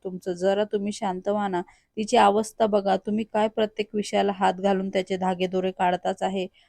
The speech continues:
अगदी एखाद्या गोष्टीच्या मागे लागून त्याचा पार कापूसच पाडत आहे," असं म्हणून ती त्याला ओरडू लागते. तेव्हा आता ऋषिकेशचाही राग अनावर होतो आणि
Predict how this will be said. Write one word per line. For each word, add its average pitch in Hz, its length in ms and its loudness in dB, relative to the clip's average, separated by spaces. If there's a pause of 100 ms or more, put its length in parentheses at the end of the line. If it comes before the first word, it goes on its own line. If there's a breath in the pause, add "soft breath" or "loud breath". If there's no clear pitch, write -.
(140 soft breath)
अगदी 196 300 0
एखाद्या 202 540 2 (360)
गोष्टीच्या 208 480 0
मागे 202 360 0
लागून 202 340 0
त्याचा 202 300 0
पार 202 240 2 (160)
कापूसच 208 480 -2
पाडत 190 320 0
आहे," 180 240 0
असं 190 300 -2
म्हणून 202 340 -4
ती 202 160 -6
त्याला 185 280 0
ओरडू 185 280 0
लागते. 180 340 -6
तेव्हा 175 340 -2
आता 180 240 0 (380 soft breath)
ऋषिकेशचाही 202 720 0
राग 190 260 2
अनावर 190 380 -2
होतो 214 340 -2
आणि 180 340 -4